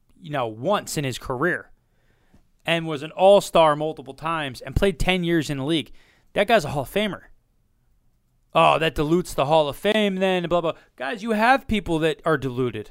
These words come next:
They're, they're these, these jobbers who just kind of played twenty years in, in the league and accumulated enough stats that they got in. But they were never elite. They weren't the best player.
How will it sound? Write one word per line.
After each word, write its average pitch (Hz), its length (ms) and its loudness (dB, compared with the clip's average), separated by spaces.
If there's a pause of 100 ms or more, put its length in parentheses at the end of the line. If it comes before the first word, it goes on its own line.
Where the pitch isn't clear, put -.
(800)
They're, 208 240 4
they're 208 220 0
these, 180 340 -6 (280)
these 160 340 -2 (220)
jobbers 202 640 2
who 180 120 -10
just 185 280 -10
kind 202 240 -10
of - 100 -10
played 202 480 -2 (460)
twenty 214 320 2
years 208 340 0
in, 180 220 -4
in 180 200 -6
the 160 100 -2
league 220 340 -4
and 160 80 -4
accumulated 196 680 -6
enough 180 260 -8
stats 240 400 -8
that 185 120 -10
they 185 100 -8
got 196 220 -4
in. 233 300 -12 (680)
But 175 140 -14
they 262 100 -4
were 262 120 -6
never 254 280 2
elite. 247 300 0
They 175 80 -8
weren't 240 300 0
the 202 60 -8
best 214 280 -4
player. 226 420 -6